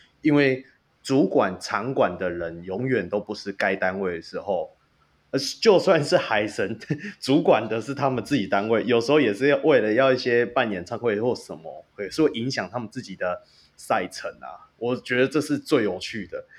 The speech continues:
那这个部分未来真的某天合并了，我希望这些事情就可以慢慢解决掉了。不过还没合并，甚至要出现新联盟之前，我们就看着办吧，是不是？那好啦，我们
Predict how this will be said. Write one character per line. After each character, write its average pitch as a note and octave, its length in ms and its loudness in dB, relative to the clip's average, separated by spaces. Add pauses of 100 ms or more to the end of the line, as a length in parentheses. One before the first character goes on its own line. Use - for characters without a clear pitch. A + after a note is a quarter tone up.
(220)
那 C#3+ 360 2 (420)
这 A#3 120 -2
个 - 80 8
部 G3 240 2
分 C3+ 480 2 (160)
未 F3+ 260 8
来 G#2+ 240 2
真 C3 200 -2
的 A#2 300 4
某 G#2 260 0
天 B2 200 2
合 G2 240 -4
并 G2 300 -4
了， F2 140 -8
我 F2+ 100 -10
希 A2+ 180 -6
望 A#2+ 160 0
这 B2 140 -2
些 A2+ 180 -2
事 A2 200 -6
情 F#2+ 160 -8
就 G2+ 120 -6
可 G#2 120 -6
以 F2+ 100 -4
慢 G2+ 160 -4
慢 F2+ 160 -6
解 B1+ 180 -12
决 E2+ 220 -16
掉 F2 180 -12
了。 - 200 -18 (320)
不 A2 100 -8
过 B2 160 4
还 B2 160 0
没 C3+ 120 2
合 A#2 140 0
并， A#2 300 0
甚 B2+ 220 0
至 A#2+ 100 -2
要 B2 400 4
出 C3+ 260 0
现 B2+ 200 2
新 B2+ 220 0
联 A2 140 2
盟 G#2+ 160 -2
之 B2 140 -6
前， G#2+ 340 -4 (520)
我 G#3 60 6
们 G#3+ 80 2
就 B3 100 6
看 A3+ 180 4
着 F3+ 80 4
办 F3+ 240 4
吧， C3 260 2
是 - 140 -2
不 B2+ 60 2
是？ A#2+ 360 0 (460)
那 E3 220 4
好 C3 220 4
啦， B2+ 200 6
我 C3 120 4
们 D3+ 420 2